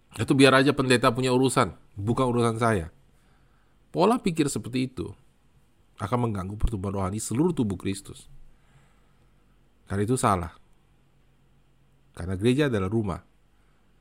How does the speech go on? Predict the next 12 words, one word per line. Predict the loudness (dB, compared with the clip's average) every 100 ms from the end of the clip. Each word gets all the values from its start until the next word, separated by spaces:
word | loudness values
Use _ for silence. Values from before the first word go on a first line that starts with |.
| _ _
Gereja | -6 -4
adalah | -4 -6 -10
keluarga. | -10 -10 -12 _ _ _ _ _ _ _ _ _ _ _ _ _ _ _
Amin. | -4 0 0 -2 -14 -20 -20 _ _ _ _ -20 -20 -20 -20 _ -8
Ya. | -8 -8 -12 _ _ _ _ _ _ _ _ _ _ -10
Oke, | -6 -4
saya | -2 0 0
ini | 0 -4
punya | -4 -2
waktu | -2 -4 -4
terbatas. | -2 -2 2 2 0 -14 _ _
So, | -10 0 2 2